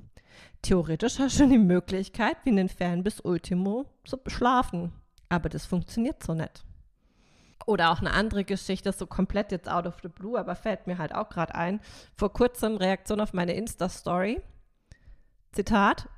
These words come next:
„So früh schon gestylt an einem Montag, Respekt.“ So, das ist auch so ein Thema.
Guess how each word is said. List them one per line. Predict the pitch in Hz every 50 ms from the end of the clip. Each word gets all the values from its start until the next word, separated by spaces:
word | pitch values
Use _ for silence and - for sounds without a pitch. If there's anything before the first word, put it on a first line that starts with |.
| - -
„So | - - - 320 330 370
früh | - - - 262 285 339
schon | - 339 330 302 226
gestylt | 262 285 247 - - - 190 180 196 226 392 - -
an | - 214 208 208
einem | - 208 190 190 196 190 185 185
Montag, | 190 202 214 233 254 311 - 320 302 294 311 - - - -
Respekt.“ | - 190 185 196 - - - - - 165 160 - - - - - - - - - - _ _ _ _ _ _ _ _ _ _ _ _ -
So, | - - 180 156 - - - - - - - - - -
das | - 208 202
ist | 277 262 - - -
auch | - 349 392
so | - - 202
ein | 175 185
Thema. | - - 196 170 165 160 160 160 165 165